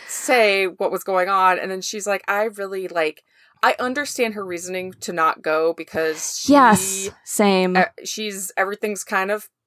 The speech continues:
Speaker 1: raw right now at home, so
Speaker 2: Yep.
Speaker 1: I know she's gonna, I know something bad's gonna happen in River Clan, and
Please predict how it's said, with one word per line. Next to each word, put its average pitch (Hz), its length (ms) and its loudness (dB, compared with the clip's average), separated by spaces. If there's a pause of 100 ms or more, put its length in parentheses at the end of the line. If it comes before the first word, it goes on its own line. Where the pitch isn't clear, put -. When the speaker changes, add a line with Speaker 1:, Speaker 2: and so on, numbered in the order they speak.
(220)
Speaker 1:
raw 180 560 4
right 208 220 2
now 208 500 2
at 220 180 4
home, 220 460 0
so 170 540 2 (340)
Speaker 2:
Yep. 190 320 2
Speaker 1:
I 190 140 4
know 202 140 -2
she's 208 180 -10
gonna, 208 240 -2
I 185 100 2
know 196 120 -4
something 208 300 -8
bad's 170 260 2
gonna 175 160 -6
happen 160 600 -2 (580)
in 170 280 -2
River 165 240 0
Clan, 156 640 0
and 156 440 -6